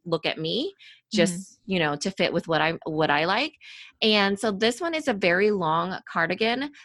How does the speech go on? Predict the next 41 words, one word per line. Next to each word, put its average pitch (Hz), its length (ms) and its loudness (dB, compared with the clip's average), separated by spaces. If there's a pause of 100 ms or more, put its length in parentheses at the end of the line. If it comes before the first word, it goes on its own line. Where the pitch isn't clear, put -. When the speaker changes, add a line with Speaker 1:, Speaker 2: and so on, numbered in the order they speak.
(100)
Speaker 1:
that 196 140 0
you 196 80 2
could 196 180 2
throw 185 280 2
over 175 300 0
just 160 400 -4
about 160 180 0
anything. 143 380 -4
And 156 120 -2
it 160 60 -2
says 175 240 -4
that 165 140 0
it's - 180 -6
great 190 300 0
on 226 300 0
X - 340 -2
H 185 360 0
A 160 360 2
V 156 420 -4
O. 135 340 -2 (220)
So 262 120 -2
it 240 80 2
tells 349 340 -2
you 160 460 0 (180)
the 214 120 2
shapes 277 460 -2
that 165 200 0
it's, 170 300 -2
it 196 180 0
looks 190 220 -6
great 196 260 -2
on. 151 220 2
It 131 140 -2
really 175 420 0 (340)
co-, - 280 -6
um, 160 340 0
brings 202 280 2
those 160 200 -2
two 170 180 -6
pieces 143 380 -8
together. - 520 -14